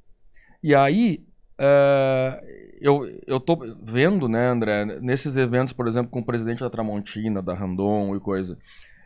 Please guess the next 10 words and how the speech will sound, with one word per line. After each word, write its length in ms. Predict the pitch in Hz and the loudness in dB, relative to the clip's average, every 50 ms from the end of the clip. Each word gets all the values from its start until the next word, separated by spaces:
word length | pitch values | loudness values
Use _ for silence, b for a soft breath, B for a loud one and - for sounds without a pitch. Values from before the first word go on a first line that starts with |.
| b b - _ | b b -20 _
é 120 | - 127 123 | -2 2 4
óbvio 420 | 120 127 151 190 165 147 139 135 | 6 8 8 6 6 2 -2 -4
que 120 | 131 - 135 | -2 0 0
a 80 | 127 | 0
gente 600 | 123 113 123 123 123 120 - - 113 113 107 104 - | 0 0 0 -2 -2 -4 -6 -4 -4 -4 -4 -4 -6
aprende 720 | - - 110 - - 113 113 113 113 117 110 98 104 107 | -8 -8 -8 -4 -2 0 2 2 2 2 0 0 -2 -4
um 180 | 104 - 110 117 | -4 -4 -4 -4
monte 380 | 117 113 110 113 113 117 117 113 | -2 0 2 2 0 0 -4 -4
de 120 | 104 110 | -6 -6
coisa, 480 | 110 - 107 104 101 101 95 95 92 - | -6 -2 -2 0 0 0 -2 -4 -8 -12